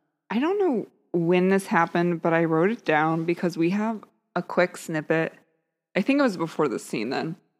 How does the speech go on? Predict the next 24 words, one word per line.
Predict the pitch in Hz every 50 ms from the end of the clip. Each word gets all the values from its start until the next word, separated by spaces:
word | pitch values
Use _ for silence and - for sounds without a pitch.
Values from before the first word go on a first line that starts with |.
| _ _ _ _ _ _ _ _ _ _ - - -
of, | 180 175 156 143 147 139 135 143 - - - _ _ _ _ _ _ _ _ _ _ _ _ _ _ _ _ _ _ -
um, | 190 185 175 156 147 127 101 113 117 143 175 190 - _ _ _ _ _ -
Roland | 156 151 156 151 147 151 151 151 151 151 151 143
on, | - - 160 156 151
like, | 156 151 143 -
some | - - 202 214 226 220 208 185 - _ _ _ _ _ _ _ _
stair | - - - - - - - - - 160 180 214 247
escape, | 269 269 - - 285 277 285 285 285 - - _ _ _ _ _ _ _ _ -
but | 208 196 202
he's | - 214 214 190 - - _ _ -
writing | - 175 160 156 151 147 151 165 175 214 226 247 269 285
with | 294 302 277 - - _ -
both | 285 - 175 196 214 - -
hands, | - - 208 156 139 135 139 180 208 233 247 - - - _ _ - - - _
which | - 190 185 -
I | 202 190
don't | 185 202 233 254
think | - 277 262
I've | 247 220 208 - - -
ever | 151 151 175 190 185 - -
actually | 170 180 - - - 185 180
seen | - - 180 175 180
someone | - 185 175 175 165 160 165 156
do. | - 160 165 170 165 185 233 247